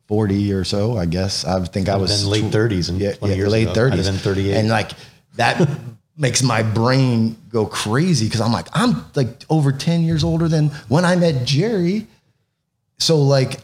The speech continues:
Speaker 1: I'm not that guy 'cause I don't have your background, but I have the,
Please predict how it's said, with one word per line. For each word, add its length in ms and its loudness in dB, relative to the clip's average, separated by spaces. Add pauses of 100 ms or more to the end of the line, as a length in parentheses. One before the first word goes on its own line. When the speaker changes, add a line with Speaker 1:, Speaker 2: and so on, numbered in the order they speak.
Speaker 1:
I'm 160 4
not 240 0
that 220 0
guy 240 0
'cause 160 0
I 80 2
don't 160 0
have 180 0
your 140 -2
background, 600 0
but 140 2
I 80 2
have 280 0
the, 340 -4